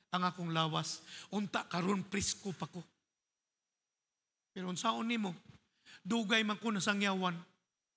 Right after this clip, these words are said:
May bitaw sa akong kasing-kasing ko,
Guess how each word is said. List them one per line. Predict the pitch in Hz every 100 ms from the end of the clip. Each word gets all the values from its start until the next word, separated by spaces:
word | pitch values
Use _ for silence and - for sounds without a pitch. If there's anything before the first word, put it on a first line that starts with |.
| _ _ _ _
May | 226 214
bitaw | 220 214 202 180 - - -
sa | - 202
akong | 202 202
kasing-kasing | - 214 190 202 190 - 208 160
ko, | 202